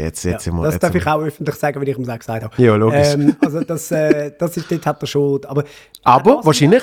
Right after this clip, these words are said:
Speaker 1: schlecht beraten.
Speaker 2: Gar nicht beraten.
Speaker 1: Eben. <laughs>
Speaker 2: Und zweitens, auch da, das ist genau das, was ich vorher gesagt habe, das ist ein todlieber Sieg.
Speaker 1: Mhm.
Speaker 2: Wenn dem ein Journalist anruft und sagt, "Wissen Sie, Herr Koch, so viele Leute wollen wissen, wie Sie wohnen."
Speaker 1: Ja.
Speaker 2: Dann kommt der Druck über und denkt, "Ja, nein, ich, also ich schulde das den Leuten, glaub."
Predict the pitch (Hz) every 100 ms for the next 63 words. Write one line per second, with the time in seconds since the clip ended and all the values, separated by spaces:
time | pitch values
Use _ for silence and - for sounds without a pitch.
0 | - - - 76 - - 170 233 170 -
1 | - _ _ _ _ - 143 139 190 247
2 | 233 214 220 82 320 294 254 - - 190
3 | - 170 165 214 220 208 - _ _ _
4 | _ - 160 175 202 233 233 185 - 175
5 | 175 160 165 156 160 190 - - 160 143
6 | - 151 160 147 151 - 143 123 - 107
7 | 185 - - - 151 190 220 214 220 190
8 | 202 - 185 190 185 165 143 156 - 175
9 | - 180 - 165 196 165 180 170 160 147
10 | 160 180 156 131 135 190 131 - 92 90
11 | 87 85 127 196 - 143 131 214 - 220
12 | 156 143 - 131 135 135 135 - 113 -
13 | - 147 160 175 160 170 160 180 196 123
14 | -